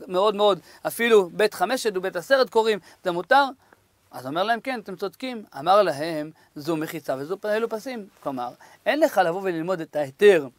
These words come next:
של ההיקף של הביראות מחצר ודיר וסהר ומוקצה. ולמה? כיוון שבדיר סהר ומוקצה וחצר, שם זה מדובר שהמחיצה היא מחיצה שלמה, ולכן שם אין לנו הגבלה בגודל. אבל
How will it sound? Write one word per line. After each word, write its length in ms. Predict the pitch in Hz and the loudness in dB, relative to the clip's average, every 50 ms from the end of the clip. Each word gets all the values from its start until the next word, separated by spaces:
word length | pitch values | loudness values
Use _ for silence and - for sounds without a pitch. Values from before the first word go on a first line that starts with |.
| _ _ _ _ _ _ _ _ _ _ _ _ _ _ _ - | _ _ _ _ _ _ _ _ _ _ _ _ _ _ _ -20
של 340 | - - - 208 208 170 143 135 _ _ _ _ - | -12 -2 0 2 2 2 0 -4 _ _ _ _ -4
ההיקף 480 | 151 156 156 151 139 - - 220 214 - | -2 -2 -2 -2 -2 2 4 4 4 4
של 160 | - 185 170 | -2 -4 -4
הביראות 640 | 156 151 147 160 160 170 170 185 247 262 240 226 - _ _ _ _ _ | -4 -4 -4 -2 2 4 6 6 6 6 4 4 2 _ _ _ _ _
מחצר 720 | 196 202 208 208 208 - - 175 165 - - 208 208 208 190 | -8 -6 -6 -6 -8 -10 -10 -8 -8 -4 0 0 0 0 0
ודיר 320 | 160 156 156 180 185 180 170 | -4 -6 -4 -2 -2 -2 -2
וסהר 360 | 147 131 - 170 165 170 165 147 | -6 -8 -2 0 0 0 0 -2
ומוקצה. 400 | 139 165 160 151 147 - - - 117 117 | -4 -6 -8 -8 -10 -14 -16 -20 -18 -16
ולמה? 360 | 127 123 107 101 110 127 147 - - _ _ _ _ | -14 -14 -14 -14 -16 -16 -18 -18 -20 _ _ _ _
כיוון 260 | - 151 190 254 226 | -4 2 2 2 2
שבדיר 400 | - - 151 143 151 156 170 160 | 0 -4 -10 -10 -8 -6 -6 -8
סהר 220 | 147 - 165 151 151 | -6 -6 -6 -6 -6
ומוקצה 280 | 156 151 147 - - 160 147 | -6 -8 -10 -10 -10 -10 -10
וחצר, 600 | 151 - 156 - - 180 196 214 196 170 160 156 151 - - _ - | -10 -12 -14 -8 -2 2 4 4 4 4 0 -4 -6 -12 -20 _ -8
שם 280 | - - 240 233 185 160 139 | 2 2 4 4 4 0 -4
זה 80 | 151 | -8
מדובר 300 | 156 151 156 156 156 151 | -10 -8 -4 -4 -4 -4
שהמחיצה 460 | 143 - 156 151 147 165 151 - 160 | -4 -8 -10 -8 -10 -12 -8 -4 -4
היא 140 | 151 156 156 | -4 -4 -4
מחיצה 320 | 151 - 160 151 151 151 147 | -8 -10 -10 -10 -10 -10 -10
שלמה, 520 | - 165 160 156 156 170 202 214 180 143 - - - - - - - | -10 -8 -6 -2 2 4 4 4 4 2 -2 -8 -20 -20 -16 -4 0
ולכן 540 | 226 240 220 208 - 196 208 214 214 214 208 | 4 4 4 4 4 4 4 4 4 2 0
שם 240 | - - 214 208 208 | 2 2 4 4 4
אין 180 | 208 208 226 247 | 2 2 0 0
לנו 160 | 247 240 226 | 0 2 2
הגבלה 360 | 214 185 180 185 202 202 202 | 2 2 2 2 4 4 4
בגודל. 380 | 185 190 185 190 185 165 117 98 - - - - - _ _ _ _ _ _ _ - - - - - _ _ _ 131 123 | 2 2 0 0 -2 -2 -4 -10 -14 -16 -20 -20 -20 _ _ _ _ _ _ _ -20 -20 -20 -20 -20 _ _ _ -20 -20
אבל 140 | 127 - | -18 -20